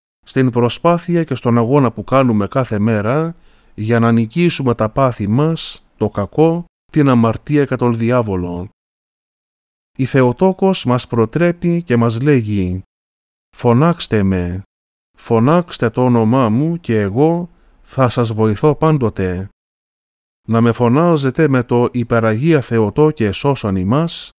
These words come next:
και εγώ θα έλθω σε σας",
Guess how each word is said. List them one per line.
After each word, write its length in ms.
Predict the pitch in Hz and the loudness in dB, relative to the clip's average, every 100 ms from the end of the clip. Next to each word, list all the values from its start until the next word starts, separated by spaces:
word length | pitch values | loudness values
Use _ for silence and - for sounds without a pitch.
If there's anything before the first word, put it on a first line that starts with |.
| _ _ _ _ | _ _ _ _
και 200 | - 104 | -2 0
εγώ 380 | 98 135 170 - | 2 2 2 0
θα 220 | - 107 | -4 0
έλθω 320 | 135 156 - 123 | 2 0 -2 -6
σε 160 | 104 | -6
σας", 640 | 98 156 110 90 - - | -4 -2 -2 -2 -12 -20